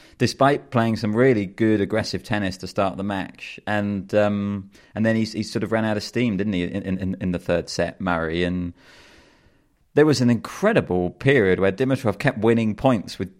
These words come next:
with, with a broken string. I mean, it was really weird what was happening in, in Brisbane today. Sheldon kept breaking strings, and then that Dimitrov-Murray match, so many strings were being broken, and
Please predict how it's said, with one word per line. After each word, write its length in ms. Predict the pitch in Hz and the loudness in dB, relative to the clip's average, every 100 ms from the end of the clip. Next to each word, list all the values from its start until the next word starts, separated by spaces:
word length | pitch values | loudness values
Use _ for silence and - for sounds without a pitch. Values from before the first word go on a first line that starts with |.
| - | -8
with, 300 | 104 104 - | -4 -4 0
with 100 | 113 | 2
a 60 | |
broken 480 | 113 127 139 - 110 | 4 4 4 4 -2
string. 560 | 101 - 120 127 87 82 | -2 -4 2 2 2 -2
I 40 | |
mean, 200 | 101 113 | -2 -2
it 180 | 101 - | -2 -4
was 200 | 123 110 | -2 -4
really 340 | 98 160 190 | 0 2 4
weird 380 | 127 131 135 104 | 2 2 4 4
what 120 | 95 | 2
was 100 | - | 0
happening 320 | 117 - 101 98 | -4 -4 -4 -2
in, 140 | 95 | -2
in 160 | 101 95 | -4 -2
Brisbane 360 | 104 95 98 | -2 -2 -4
today. 240 | 92 92 90 | -2 -2 -2
Sheldon 480 | - - 165 160 147 | 0 2 2 0 -4
kept 240 | 151 - | -6 -2
breaking 380 | 135 131 131 123 | 0 0 -2 -6
strings, 580 | - 131 123 117 110 - | -2 0 2 0 -2 -4
and 160 | 98 | 0
then 340 | 101 98 95 92 - - | 2 2 0 -4 -14 -10
that 160 | 101 - | -8 0
Dimitrov-Murray 720 | 131 143 - 120 113 117 120 | 0 0 -2 -2 2 2 2
match, 280 | 113 113 - | 2 0 -4
so 180 | - 113 | -4 0
many 220 | 110 110 | 0 0
strings 380 | 107 107 107 98 | -2 -2 -2 -4
were 60 | 101 | -2
being 220 | 101 101 | -2 0
broken, 500 | 101 101 - 98 95 | 0 0 0 -2 0
and 420 | 95 92 92 87 | 0 0 -2 -4